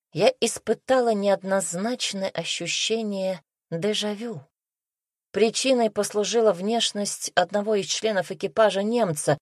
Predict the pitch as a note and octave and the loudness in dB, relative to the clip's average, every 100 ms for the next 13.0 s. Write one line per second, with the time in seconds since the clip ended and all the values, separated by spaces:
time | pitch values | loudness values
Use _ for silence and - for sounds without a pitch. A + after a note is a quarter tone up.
0 | _ - - F3+ F#3 G3+ D#3+ - E3 D#3+ | _ -12 0 2 4 2 2 0 2 4
1 | E3+ D#3 E3 F#3+ G3 D#3+ C#3 _ _ _ | 4 4 0 -2 -4 -8 -10 _ _ _
2 | _ _ _ _ _ - F3 F#3 F#3 E3 | _ _ _ _ _ -4 2 4 2 -2
3 | - - G#3 A#3+ _ _ _ - E3+ E3+ | -8 -8 -8 -10 _ _ _ 2 6 6
4 | - F3 D#3+ F3 E3+ E3 F3 - - F#3+ | 4 0 2 4 4 6 4 2 -6 -6
5 | D#3 D#3+ D3+ D3+ - D#3+ D3+ _ _ _ | 0 2 2 -2 2 2 2 _ _ _
6 | - G3 A#3 C#4+ G#3 D3+ C#3+ C#3+ - D3+ | -4 4 6 8 6 6 2 -2 2 2
7 | C#3 - D3+ D#3 D3 D3 D3+ D3 D#3 E3 | 2 0 0 2 2 0 -2 -4 -2 -2
8 | D#3 F#3 D3+ - C3 C3+ C3 D#3 D3+ D3+ | 0 0 0 -2 -6 -4 -2 -2 -2 -2
9 | C#3 C3+ C#3 D3+ G#3+ E3 D3+ _ _ _ | -2 -2 -6 -8 -8 -10 -16 _ _ _
10 | _ _ _ - D3+ D#3+ E3 E3 D3 C#3+ | _ _ _ -6 2 4 4 -2 0 -4
11 | C#3 E3+ F#3+ - - F3+ E3 - E3+ E3+ | 0 0 0 -4 2 2 0 -6 -4 -4
12 | - - E3 E3+ D#3 - F#3 F3+ C#3+ | -8 -6 -4 -2 -6 -8 -10 -6 -8